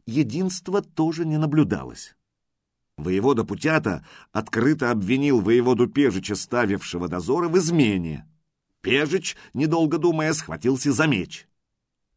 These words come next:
Полянина Путяту и варяга Пежича развёл Нурман,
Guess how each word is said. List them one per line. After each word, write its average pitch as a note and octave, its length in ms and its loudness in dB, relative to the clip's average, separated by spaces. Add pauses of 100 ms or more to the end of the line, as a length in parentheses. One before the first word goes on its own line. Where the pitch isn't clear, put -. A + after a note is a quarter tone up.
(120)
Полянина G#2+ 500 0
Путяту A#2 540 0
и - 180 -4
варяга G#2 400 0
Пежича A#2 580 0 (240)
развёл G2 480 -2
Нурман, G#2+ 600 2